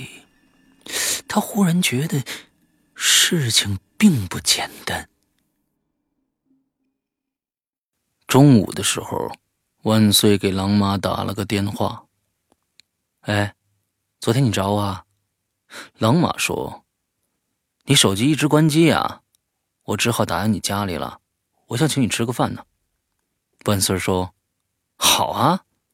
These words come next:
我要吃羊腰子。”郎妈说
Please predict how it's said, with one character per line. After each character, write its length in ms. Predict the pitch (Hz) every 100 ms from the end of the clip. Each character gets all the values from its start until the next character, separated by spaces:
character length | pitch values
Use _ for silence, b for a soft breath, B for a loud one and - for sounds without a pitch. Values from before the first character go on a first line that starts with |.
| _ _ _
我 140 | - 113
要 80 |
吃 200 | 120 -
羊 160 | 127 123
腰 200 | 156 165
子。” 120 | - - _ _ _ _ _ _ _ B B B B _ _ _
郎 140 | - 208
妈 160 | 151
说 400 | - 160 170 160